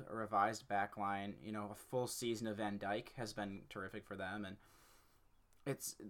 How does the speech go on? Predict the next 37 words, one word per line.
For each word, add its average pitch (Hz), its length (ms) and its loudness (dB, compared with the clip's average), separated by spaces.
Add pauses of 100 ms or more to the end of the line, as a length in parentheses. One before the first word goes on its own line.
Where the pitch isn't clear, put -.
they're, 123 280 4 (160)
they 120 160 2
just - 260 -6
look 147 120 -4
totally 160 260 2
different. - 300 -2 (440)
They 127 140 4
aren't 143 220 4
this - 320 0 (420)
pure 139 300 4
fire 131 580 8 (360)
flamethrower 135 600 6
kind 117 160 2
of 104 100 -2
team. 113 300 0
They, 113 220 2 (100)
they 120 80 -6
have 117 220 0
real 123 140 0
substance 120 480 -2
to 104 60 -8
them, 92 240 -4
and 95 160 -8 (920)
teams 131 200 -2
are 139 60 4
gonna 123 120 6
have 123 120 6
to 120 60 -6
start 120 240 4
figuring 120 300 2
that 104 120 6
out 107 160 8
if 95 100 -2
they 104 100 0
wanna 95 160 -2
keep - 180 -12
pace. - 320 -8